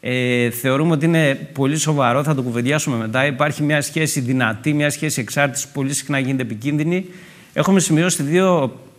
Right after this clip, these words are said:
ε, σοβαρές παρατηρήσεις σε σχέση με τις επαναλήψεις,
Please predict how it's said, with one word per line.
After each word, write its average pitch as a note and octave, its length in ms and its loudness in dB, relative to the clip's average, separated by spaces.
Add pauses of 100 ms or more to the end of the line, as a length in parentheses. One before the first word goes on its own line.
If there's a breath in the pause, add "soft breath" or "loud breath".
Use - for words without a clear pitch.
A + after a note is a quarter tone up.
ε, B2+ 280 -2
σοβαρές C3 540 0
παρατηρήσεις C#3 640 2
σε D3 120 -2
σχέση D#3+ 300 -2
με C#3+ 80 0
τις B2+ 100 -6
επαναλήψεις, B2+ 840 0